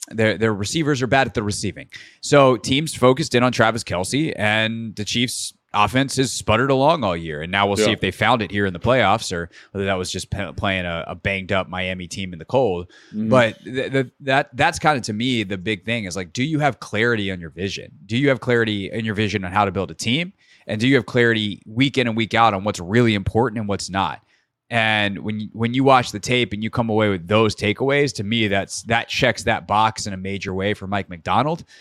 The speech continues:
Speaker 1: Um, obviously, look, there is just a reality of hiring a defensive head coach that says, "We're gonna have to replace our O C if he's really
Speaker 2: Mm-hmm.
Speaker 1: good because he's gonna
Speaker 2: Yeah.
Speaker 1: get a job somewhere else."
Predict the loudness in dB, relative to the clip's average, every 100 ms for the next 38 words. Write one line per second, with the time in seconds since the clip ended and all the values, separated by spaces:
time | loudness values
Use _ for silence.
0 | -20 _ 0 4 6 6 2 -6 0 2
1 | 4 2 2 2 2 -4 _ _ _ _
2 | -6 -6 -8 _ _ _ _ 2 4 4
3 | 4 0 2 2 2 4 4 2 2 2
4 | 2 0 -4 -4 -4 -4 -6 -4 -2 -2
5 | -4 -10 -16 _ _ _ -4 -2 0 2
6 | 2 0 -4 -8 -12 _ _ _ -20 -2
7 | 0 4 2 2 0 2 2 2 0 0
8 | 0 0 0 -2 -2 -4 -2 -2 -2 -6
9 | -10 -12 -8 -4 -2 -2 0 -2 0 0
10 | 0 -4 -4 -4 -4 -12